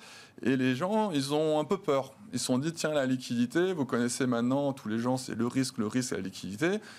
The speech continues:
Mais moi, je pense que le problème de liquidité, si on fait les choses intelligemment, ça peut être très fortement vecteur de performance. Voilà, faut pas non plus toujours vouloir avoir trop d'actifs. C'est comme ça que, vous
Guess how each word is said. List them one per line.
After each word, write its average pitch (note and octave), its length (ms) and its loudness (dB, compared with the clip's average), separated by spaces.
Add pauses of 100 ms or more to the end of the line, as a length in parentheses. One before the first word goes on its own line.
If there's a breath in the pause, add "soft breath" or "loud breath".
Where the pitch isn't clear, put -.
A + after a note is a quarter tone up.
(180 loud breath)
Mais A2 80 0
moi, B2+ 120 2
je C3 60 -6
pense C#3 180 -4
que - 80 -2
le G#2+ 40 -10
problème B2 260 0
de G#2+ 60 0
liquidité, A2 440 0
si - 120 -6
on A2+ 80 0
fait A2 140 -2
les G#2 60 0
choses A2 180 -2
intelligemment, A2 720 0
ça B2 160 -4
peut B2+ 120 -2
être B2+ 120 -4
très C3+ 260 -4
fortement C3+ 720 -2
vecteur C#3+ 360 -2
de B2+ 120 -4
performance. A2+ 640 -4
Voilà, A#2 180 0
faut - 140 -14
pas A#2+ 220 -2 (160)
non A#2 120 2
plus B2+ 180 -4
toujours C#3 300 -4
vouloir A2+ 220 -2
avoir A2 220 -4
trop - 180 -4
d'actifs. A2 340 -2
C'est - 160 -8
comme A2 180 -2
ça A#2+ 160 -2
que, - 160 -10
vous - 80 -8